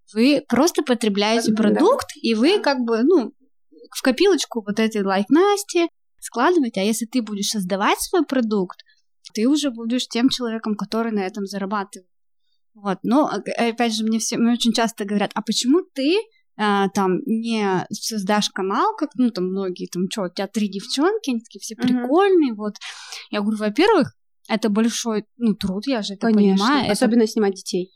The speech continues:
Speaker 1: это просто, я, я вообще не представляю, это, это они погружены, то есть я читала, а, как раз при-, привожу в пример <laughs>
Speaker 2: Мгм.
Speaker 1: вот этот, э, кан-, канал Лайк Настя, то есть, э, папа был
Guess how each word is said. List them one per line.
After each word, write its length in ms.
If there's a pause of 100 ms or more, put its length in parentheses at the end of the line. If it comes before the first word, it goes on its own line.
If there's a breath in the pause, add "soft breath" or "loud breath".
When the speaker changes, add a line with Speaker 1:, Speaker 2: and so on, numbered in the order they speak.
(180)
Speaker 1:
это 240
просто, 520
я, 160
я 160
вообще 220
не 100
представляю, 500
это, 160
это 200
они 180
погружены, 680
то 100
есть 180
я 240
читала, 500
а, 240
как 200
раз 300 (220)
при-, 140
привожу 400
в 60
пример 400
<laughs> 40
Speaker 2:
Мгм. 400
Speaker 1:
вот 100
этот, 260
э, 280
кан-, 280
канал 300
Лайк 240
Настя, 320 (320 loud breath)
то 80
есть, 240
э, 240
папа 280
был 360